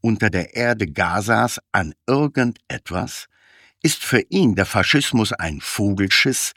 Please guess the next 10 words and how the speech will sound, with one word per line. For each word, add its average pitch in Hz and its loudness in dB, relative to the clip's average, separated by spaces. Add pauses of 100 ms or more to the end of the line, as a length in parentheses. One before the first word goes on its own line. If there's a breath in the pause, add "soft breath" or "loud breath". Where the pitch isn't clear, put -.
(340 soft breath)
den 98 2
man 73 -2
wegwischen 110 0
kann? 110 0 (380 loud breath)
Hat - -4
er 98 -6
überhaupt 98 -2
ein 78 0
historisches 113 -2
Gedächtnis? 135 -2